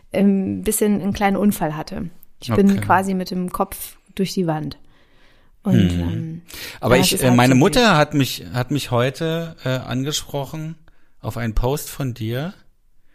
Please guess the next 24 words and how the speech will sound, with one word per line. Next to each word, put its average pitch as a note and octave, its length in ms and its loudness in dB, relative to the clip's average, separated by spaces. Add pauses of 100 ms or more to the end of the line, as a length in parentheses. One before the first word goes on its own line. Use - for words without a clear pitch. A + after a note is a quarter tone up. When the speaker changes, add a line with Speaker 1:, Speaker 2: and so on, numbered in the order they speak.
(640)
Speaker 2:
Den A3 60 6
Speaker 1:
Mhm. F#3 60 6
Speaker 2:
muss G#3 140 2
ich A2+ 140 -4
mal A2 140 -4
kurz F#2+ 260 -10
suchen. C3+ 560 -8 (1040)
Meine G#2+ 180 4
Mutter, A#2+ 420 2
wie F2 120 -12
gesagt, - 480 -18
ja. G2 80 -14 (840)
Was - 200 -4
ist - 220 -4
denn F#2+ 160 2
da E2+ 120 0
los? D#2+ 220 -4
Speaker 1:
Deine A3 180 -2
Mutter. G#3+ 400 -6 (720)
Speaker 2:
Was - 160 -10
ist - 120 -8
denn G2 140 2
bei F#2 100 -2
Mar-, F2+ 280 -2